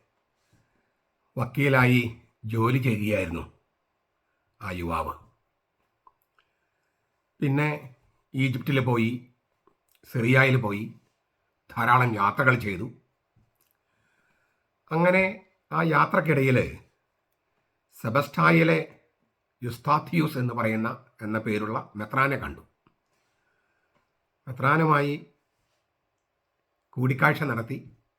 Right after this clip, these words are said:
അങ്ങനെ ഈ വളരെ ഊർജ്ജസ്വലനും എന്നാൽ താപസനുമായ ആ മെത്രാനുമായുള്ള കൂടിക്കാഴ്ച ആ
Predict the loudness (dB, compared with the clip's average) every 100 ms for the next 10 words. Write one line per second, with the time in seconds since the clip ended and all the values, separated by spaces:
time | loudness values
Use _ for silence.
0 | _ _ _ _ _ _ _ _ _ _
1 | _ _ _ -4 -2 -2 -2 -6 -4 -4
2 | -4 -8 -14 _ _ -18 -10 -4 0 2
3 | 2 0 -4 -4 -4 -6 -10 -20 _ -12
4 | -2 -2 0 2 2 2 -2 -2 -2 -2
5 | -2 -4 -4 0 0 0 -2 -4 -6 -6
6 | -4 -2 -4 -6 -14 -16 _ _ _ _
7 | _ _ _ _ _ _ -10 -2 2